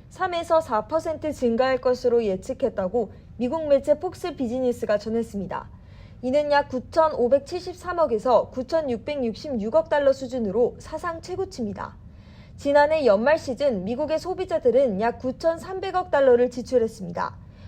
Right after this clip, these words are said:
올해 매출 증가율은 지난 십 년간 평균 증가율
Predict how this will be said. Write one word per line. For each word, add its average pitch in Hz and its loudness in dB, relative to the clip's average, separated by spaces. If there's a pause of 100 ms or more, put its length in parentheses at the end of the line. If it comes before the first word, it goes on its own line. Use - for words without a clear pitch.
올해 285 6
매출 247 4
증가율은 247 4
지난 302 2
십 381 -6
년간 320 2
평균 339 -8
증가율 226 4